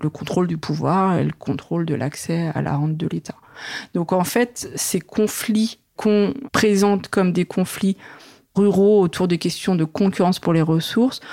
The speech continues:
sont intimement liés à des conflits politiques et en, en grande partie urbains qui, qui se déploient en grande partie dans les zones urbaines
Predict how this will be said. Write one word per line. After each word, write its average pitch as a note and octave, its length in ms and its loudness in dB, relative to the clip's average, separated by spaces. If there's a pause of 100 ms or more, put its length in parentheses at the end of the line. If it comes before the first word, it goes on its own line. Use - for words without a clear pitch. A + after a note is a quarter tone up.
(160)
sont - 300 0
intimement F#3+ 600 2
liés A3+ 280 2
à E3+ 160 4
des D#3+ 140 0
conflits F#3 500 -4
politiques F3 920 0
et D#3 580 0
en, - 140 -8 (200)
en - 40 2
grande E3+ 240 2
partie - 420 -2
urbains E3 400 0 (140)
qui, - 400 -8
qui - 160 -14
se - 120 -4
déploient D#3 340 -2
en E3 80 -2
grande E3 200 -2
partie F3+ 300 -8
dans F3+ 140 -2
les E3+ 100 0
zones D#3+ 180 -2
urbaines E3 380 -2